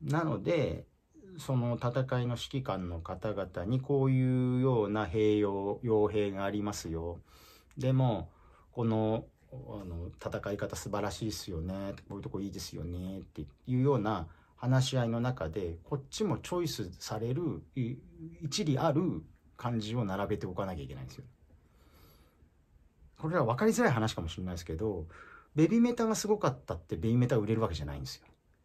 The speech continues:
売るやつが売る気になんないと売れないっていうことで、だけど売るやつが売る気になっても、これが残酷なんですけど、売れるわけでもないんですよね。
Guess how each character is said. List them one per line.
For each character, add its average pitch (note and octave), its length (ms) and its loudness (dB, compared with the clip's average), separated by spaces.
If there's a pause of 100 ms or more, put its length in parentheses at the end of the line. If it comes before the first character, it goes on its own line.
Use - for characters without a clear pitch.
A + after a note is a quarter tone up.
(360)
売 E3+ 120 2
る B3 160 4
や C4 140 6
つ A#2+ 180 0
が F2+ 300 0 (340)
売 D#3 100 6
る A3 120 4
気 - 140 -2
に G3 80 2
な F3 100 2
ん F3+ 80 4
な A2+ 80 4
い F2 40 -2
と D#2+ 100 -6
売 D#2+ 60 -6
れ F2 100 -4
な F2 120 -2
い F2 40 -2
っ - 40 -6
て - 140 -12
い D#2 40 -8
う - 20 -8
こ D2 80 -8
と - 160 -6
で、 D2+ 240 -6 (760)
だ G3+ 120 6
け F3+ 120 4
ど - 80 0
売 G#2+ 100 2
る - 80 8
や - 80 8
つ - 80 -2
が E2+ 80 -2
売 E2 60 0
る B2+ 100 2
気 F3+ 100 0
に E3 60 4
な F3 80 2
っ - 40 -2
て - 140 -6
も、 E2+ 280 -4 (120)
こ B2+ 80 0
れ D3 60 4
が D#3 120 2
残 C3+ 380 4
酷 C3 140 4
な F2+ 60 0
ん - 20 -2
で - 20 -8
す - 60 -10
け - 60 -8
ど、 - 200 -8
売 B2 120 4
れ A2+ 120 4
る A#2 80 4
わ - 140 4
け - 100 2
で A2 80 2
も D#2+ 120 -2
な - 120 -8
い - 40 -8
ん - 60 -6
で - 60 -8
す - 100 -8
よ - 80 -8
ね。 - 60 -6